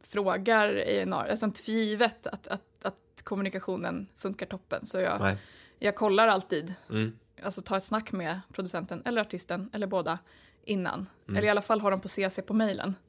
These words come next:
Speaker 2: Ja.
Speaker 1: Men att man har, man vet vilka de är och vad de har för, hur man får tag på dem.
Speaker 2: Men då, då är det liksom snyggt och professionellt gjort av dig, för att du har lärt dig under tid.
Speaker 1: Ja, men jag har inte så stort intresse av att så här, <laughs> ha rätt eller så här,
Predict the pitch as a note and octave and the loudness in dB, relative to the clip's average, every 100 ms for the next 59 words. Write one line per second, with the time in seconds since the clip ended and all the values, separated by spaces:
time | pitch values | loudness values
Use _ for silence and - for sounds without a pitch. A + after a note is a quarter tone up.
0 | - - G2+ G2+ - G3+ G3 G3 G3 F#3+ | -4 0 0 -2 -4 -4 -2 -2 0 0
1 | F#3+ G3 F#3+ F#3+ F#3 F#3+ F3 F3 E3+ F3+ | 0 0 0 -2 -4 -2 0 0 0 -2
2 | F3+ E3+ F#3 F#3 - F3 F#3 - _ _ | -2 -2 -2 -6 -6 -6 -6 -12 _ _
3 | _ _ _ _ _ G3+ F3+ - A3 G3 | _ _ _ _ _ -4 -4 -2 0 0
4 | - - F#3+ - - _ - A#2+ C3+ B2 | -4 -8 -10 -14 -20 _ 2 6 6 8
5 | B2 C#3 G#2 G2 F#2 F2+ F2+ F#2 F2 F2+ | 8 8 8 6 6 4 2 2 0 -2
6 | F#2 F#2+ - - A2 F#2+ - - F2+ - | -6 -8 -6 -4 -2 -4 -4 -4 -4 -2
7 | F#2+ F2 - F2 F2+ F#2 C3 - - G#2+ | -2 -2 -4 -4 -4 0 0 -2 -6 -6
8 | F#2+ F#2+ F#2 G#2+ G#2 - F#2+ F#2 F2+ F2+ | -2 -2 2 2 0 -4 -2 -2 -4 -4
9 | A2+ F2 A2 - - - - A3 G#3+ A3 | -4 -4 -10 -16 -18 -16 -12 -2 4 6
10 | A3+ A3+ A3 A#3 B3+ A3 G#3 G#3+ G#3 G3+ | 6 4 4 6 4 2 -2 -2 -2 -4
11 | G3+ G3+ G3+ - A#3 F#3 F#3+ F3 E3+ C#4 | -4 -6 -6 0 2 2 0 0 0 0
12 | - - - A#3 - - - G#3+ G3+ A3 | -4 -12 -6 -6 -6 -16 -4 -2 2 0
13 | - - - - G3+ - A2 | -2 -8 -4 -4 -4 -4 -4